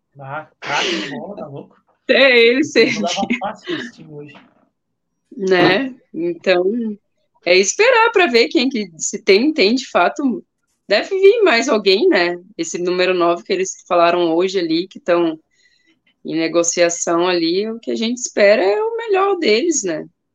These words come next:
Speaker 2: E seja o que Deus quiser. Vamos, vamos entrar amanhã, é, é pra ganhar. E é isso.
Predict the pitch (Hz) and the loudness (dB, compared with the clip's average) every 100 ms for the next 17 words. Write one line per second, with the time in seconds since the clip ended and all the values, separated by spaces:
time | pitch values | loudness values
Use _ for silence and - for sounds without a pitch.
0 | _ _ _ _ _ _ _ _ - 175 | _ _ _ _ _ _ _ _ -12 -8
1 | - 170 170 226 330 349 - 403 339 202 | -2 -2 -2 -2 0 0 4 4 4 2
2 | 233 262 _ _ _ _ _ _ - 151 | 2 -4 _ _ _ _ _ _ -14 -4
3 | 165 175 190 175 175 180 190 190 190 175 | -4 -2 -4 -2 -4 -2 -2 -2 0 2
4 | 202 233 233 220 190 196 220 _ - - | 0 0 -2 0 0 0 -2 _ -10 -6
5 | 339 339 427 494 381 208 254 254 _ _ | -2 -2 -2 0 0 0 -2 -6 _ _
6 | _ _ _ _ _ _ _ _ _ _ | _ _ _ _ _ _ _ _ _ _
7 | _ _ _ _ _ - 175 180 330 277 | _ _ _ _ _ -8 -4 0 0 0
8 | 285 - - | -2 -4 -8